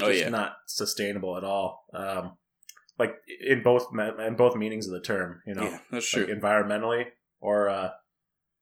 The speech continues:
Speaker 2: playtime-wise. It was just like, one minute I'm playing Triple Trouble, the next I have been taught the harsh reality of, uh, no, <laughs> nothing fun lasts forever.
Speaker 1: <laughs>
Speaker 2: Uh,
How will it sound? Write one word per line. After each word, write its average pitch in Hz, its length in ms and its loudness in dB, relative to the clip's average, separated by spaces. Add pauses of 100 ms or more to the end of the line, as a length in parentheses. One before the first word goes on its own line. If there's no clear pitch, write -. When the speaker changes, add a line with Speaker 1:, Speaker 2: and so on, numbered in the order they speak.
Speaker 2:
playtime-wise. 95 720 0
It 90 60 -2
was - 100 -4
just 104 200 -2
like, 90 200 -2
one 113 200 0
minute 113 180 0
I'm 104 100 -4
playing 104 260 0
Triple 98 300 -2
Trouble, 113 380 2
the 101 80 -4
next - 480 -6 (440)
I 101 120 0
have 95 200 -4
been - 160 -2
taught 104 280 0
the - 60 -6
harsh 104 260 0
reality 101 460 2
of, 95 260 -6
uh, 92 220 -4 (920)
no, 113 240 2 (500)
<laughs> - 500 2
nothing 110 300 4
fun 113 220 6
lasts 104 300 -2
forever. 101 460 2
Speaker 1:
<laughs> - 240 6
Speaker 2:
Uh, 101 380 2